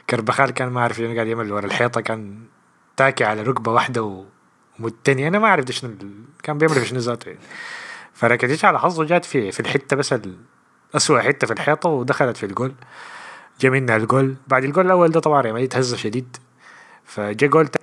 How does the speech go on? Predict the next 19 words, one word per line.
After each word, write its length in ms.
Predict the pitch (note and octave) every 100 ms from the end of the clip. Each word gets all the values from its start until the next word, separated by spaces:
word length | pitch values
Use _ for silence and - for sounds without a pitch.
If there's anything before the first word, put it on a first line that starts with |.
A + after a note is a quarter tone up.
| _
كوندي، 320 | E3+ E3+ B2
أيوة، 180 | C3 D3
كان 160 | C#3+ D3+
شات 240 | C#3 B2+
له 100 | C#3
كورة 340 | B2+ C#3 C#3+ D3 -
من، 340 | G#2 G2 G#2+ B2 B2+
من 180 | A2+ G#2+
ال-، 280 | G#2 G#2+ G#2+
خط 240 | B2 -
الدفاع، 440 | A2+ - D3 B2+ - - - - - - - -
آه، 220 | - A#2 A2
لعبها 360 | A2 B2+ D3
على 220 | C3+ B2
الطرف 360 | A2+ - C3 -
اليسار، 520 | A2 G2+ - C#3 C3 - _ _ _ _ _ -
كورة 260 | D3+ C3
واحدة 260 | C3+ C3 A#2+
هبشة، 380 | B2+ B2+ C3+